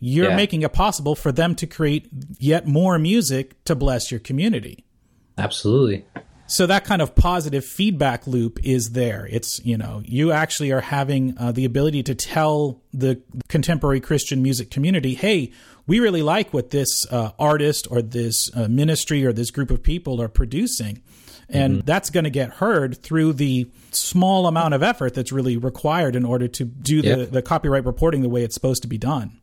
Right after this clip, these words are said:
Speaker 1: So that's
Speaker 2: Absolutely.
Speaker 1: a-, another one of those positive ways. It's kinda self-serving in that she's like, "Well, you know, I, I like
Speaker 2: Yeah.
Speaker 1: this particular style of music."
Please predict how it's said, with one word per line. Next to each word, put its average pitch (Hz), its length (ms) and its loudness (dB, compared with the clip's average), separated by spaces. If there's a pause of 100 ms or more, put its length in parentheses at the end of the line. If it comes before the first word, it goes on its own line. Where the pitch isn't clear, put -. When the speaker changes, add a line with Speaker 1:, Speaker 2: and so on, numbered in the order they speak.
(440)
Speaker 1:
So 151 160 0
that's 165 240 0
Speaker 2:
Absolutely. 143 280 -6
Speaker 1:
a-, - 40 0
another 175 260 4
one 151 140 2
of 143 80 2
those 127 160 2
positive 139 600 0
ways. 123 280 0
It's 175 120 0
kinda 240 240 2
self-serving 143 720 2
in 123 120 2
that 123 140 0
she's 131 200 -4
like, 127 160 0
"Well, 180 180 2
you 156 120 0
know, 139 100 2
I, 147 260 0
I 131 140 0
like 135 220 0
Speaker 2:
Yeah. - 80 0
Speaker 1:
this 156 120 0
particular 143 480 0
style 127 320 0
of 113 80 -2
music." 139 380 0